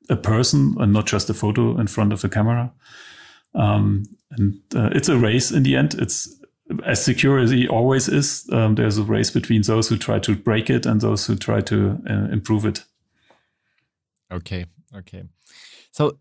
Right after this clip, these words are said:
Speaker 2: stepping back at, at, um, your, in a way, um, rat race, uh, with finishing that, this, this project, is there any favorite failure moment you wanna share with us,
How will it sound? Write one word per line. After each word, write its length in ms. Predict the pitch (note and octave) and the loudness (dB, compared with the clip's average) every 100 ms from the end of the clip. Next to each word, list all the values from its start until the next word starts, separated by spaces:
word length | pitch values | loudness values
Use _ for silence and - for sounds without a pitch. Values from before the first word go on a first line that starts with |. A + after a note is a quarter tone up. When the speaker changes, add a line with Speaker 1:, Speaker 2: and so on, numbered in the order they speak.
| - | -8
Speaker 2:
stepping 420 | - D#3+ G#3 D#3 | -2 0 2 4
back 260 | C#3 E3 - | 2 0 -2
at, 280 | A#2 - - | -2 -4 -4
at, 300 | A#2 G2 - - | -2 -2 -6 -6
um, 460 | A2 G#2+ G#2 G#2 G2 | 0 0 0 -2 -4
your, 560 | G#2 G#2 G#2 G2+ G2 F2 _ _ _ _ - | -4 -2 0 2 2 0 _ _ _ _ -4
in 120 | A2 | 0
a 60 | G2+ | 2
way, 420 | G#2 G#2 G2+ F2+ - | 2 2 0 0 -4
um, 480 | G2+ G2 G2 F#2+ F2+ _ _ - - - | -2 0 0 -2 -6 _ _ -20 -20 -8
rat 400 | G2+ G#2 A2+ - | -2 0 0 0
race, 500 | B2 G#2+ G#2+ G#2 - - | 0 2 2 0 -6 -8
uh, 580 | G2+ G2+ G2 F#2+ F#3+ F2+ - - G2 | -2 0 2 0 0 -2 -6 -12 -6
with 160 | G2+ | -6
finishing 540 | - A#2+ A#2 - A2 F#2+ | -2 0 0 2 0 0
that, 160 | G2 F2 - | -2 -4 -6
this, 280 | G2 - - | -6 -6 -4
this 220 | G#2 - | -4 -4
project, 640 | - G#2+ G#2+ A2+ G#2 - _ - - _ _ _ _ | -4 -2 0 0 -2 -6 _ -20 -20 _ _ _ _
is 140 | C#3 D#3+ | -4 0
there 200 | D3+ - | 0 0
any 280 | C3+ C#3+ C3 | 0 0 -2
favorite 880 | - - - B2 C#3 C3 B2 A2 - - | -6 -10 -2 0 2 2 0 -2 -10 -14
failure 880 | - - - B2+ A2+ B2+ C3+ C3 | -14 -14 -6 -2 0 2 2 2
moment 680 | B2 A#2 A#2+ B2+ C3+ C3 - | 2 2 2 2 2 0 0
you 100 | B2 | 0
wanna 220 | A2+ A2+ | 2 2
share 280 | A2 - A2+ | 0 0 2
with 180 | C3+ C3+ | 2 2
us, 300 | C#3+ D#3 | 0 0